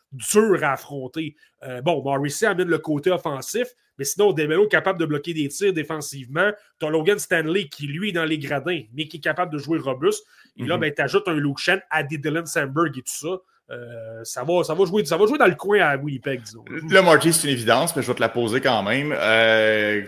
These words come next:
Speaker 2: tu l'as dit, clairement, il est intéressé à David Savard. Est-ce que tu penses que c'était un retour similaire qu'on avait sur la table du côté de Kent Hughes, un choix de deuxième et un choix de quatrième tour ? Est-ce que ça aurait même peut-être pu être mieux si c'était la priorité des Jets,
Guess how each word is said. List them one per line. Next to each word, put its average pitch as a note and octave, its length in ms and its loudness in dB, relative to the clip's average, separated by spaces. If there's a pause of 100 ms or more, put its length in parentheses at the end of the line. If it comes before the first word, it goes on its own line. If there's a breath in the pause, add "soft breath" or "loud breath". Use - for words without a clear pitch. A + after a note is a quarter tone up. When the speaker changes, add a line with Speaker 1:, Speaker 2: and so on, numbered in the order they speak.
Speaker 2:
tu A#2 160 -6
l'as A#2 100 2
dit, A#2+ 460 -6 (640)
clairement, A#2 320 6
il B2 100 2
est A2+ 100 -4
intéressé G#2+ 480 0
à B2 60 4
David G#2 280 -2
Savard. A2+ 460 0
Est-ce - 160 -4
que C3+ 60 0
tu - 160 -4
penses C3+ 300 0
que - 100 -2
c'était B2+ 220 0
un A2+ 160 2
retour A#2 440 0
similaire C3 680 0
qu'on B2 140 -2
avait A2 180 0
sur A#2 160 -6
la G#2 120 0
table B2 260 -2
du - 60 -16
côté A2 280 -4
de G2+ 60 -12
Kent G#2+ 340 -6
Hughes, C#3 220 -8
un A#2 100 -6
choix A#2 160 -6
de G#2 60 -8
deuxième A2+ 420 -4
et A#2+ 60 -6
un G#2+ 40 -6
choix A2+ 140 -8
de - 60 -14
quatrième G#2+ 400 -8
tour ? C3+ 280 -6
Est-ce A2+ 80 -10
que A2+ 80 -12
ça A#2 140 0
aurait A2 140 0
même A#2+ 200 -4 (180)
peut-être A2+ 340 -4
pu B2+ 200 0
être G#2 200 -2
mieux C3+ 320 -2
si A2+ 160 -12
c'était A2+ 340 -6
la G2+ 160 0
priorité B2+ 880 -4
des A2+ 240 -4
Jets, B2 220 0